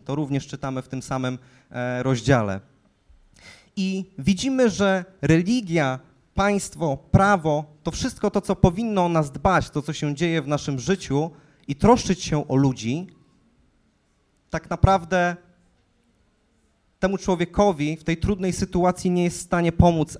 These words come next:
ani religia, ani prawo, ani państwo. Bo wiecie,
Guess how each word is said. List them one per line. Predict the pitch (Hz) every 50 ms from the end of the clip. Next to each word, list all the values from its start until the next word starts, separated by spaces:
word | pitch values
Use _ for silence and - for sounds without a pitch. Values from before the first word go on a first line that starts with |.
| -
ani | - 175 185 190 196 190 180
religia, | 185 180 170 165 156 127 131 139 143 151 156 - - _ _ _ _ _ _ _ _ _ _ _ _ _ -
ani | - 143 165 202 214
prawo, | - - 185 180 170 165 139 147 147 151 170 170 165 - _ _ _ _ _ _ _ _ _ _ _ _ _ _ _ -
ani | - 139 151 160 156
państwo. | 170 175 170 160 147 - - - - 107 104 - - _ _ _ _ _ _ _ _ _ _ _ _ _ _ _ _ _ _ _ _ _ - - - - -
Bo | 190
wiecie, | 190 240 233 - 233 220 208